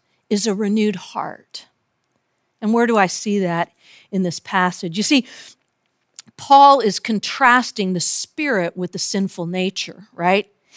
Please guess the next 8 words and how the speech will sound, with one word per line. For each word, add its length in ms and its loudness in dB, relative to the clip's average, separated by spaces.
In 140 4
verse 280 4
seventeen, 680 2
he 160 0
says 340 2
that 180 0
the 80 -2
Spirit 960 -2